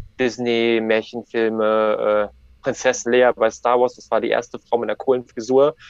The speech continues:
und, äh, eine starke, äh, selbst-, selbstbestimmte, selbst-, warte mal, unabhängige Frau, die, ähm, sich da durch so eine, äh, männerdominierte, äh, Galaxie durchgeboxt hat.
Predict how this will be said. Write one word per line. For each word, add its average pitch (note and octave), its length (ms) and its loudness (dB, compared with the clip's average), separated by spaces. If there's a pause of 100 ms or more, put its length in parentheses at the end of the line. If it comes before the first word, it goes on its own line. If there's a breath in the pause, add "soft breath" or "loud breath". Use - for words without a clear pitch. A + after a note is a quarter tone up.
(300 loud breath)
und, B2 240 2
äh, A#2 160 4
eine A2+ 160 2
starke, C3 680 0
äh, B2 220 4
selbst-, B2 500 -4
selbstbestimmte, B2+ 800 -6
selbst-, - 460 -2 (580)
warte - 180 -6
mal, C#3+ 160 -4
unabhängige C#3+ 640 2
Frau, C3+ 400 0 (420 loud breath)
die, C#3+ 160 2
ähm, C#3 320 4
sich C3+ 160 -8
da C#3 80 -2
durch C3 160 0
so C3 100 0
eine, B2 200 4
äh, A#2+ 260 6
männerdominierte, B2+ 1300 2
äh, A2+ 40 -8
Galaxie A2+ 520 0
durchgeboxt C#3+ 800 -4
hat. D#3 220 0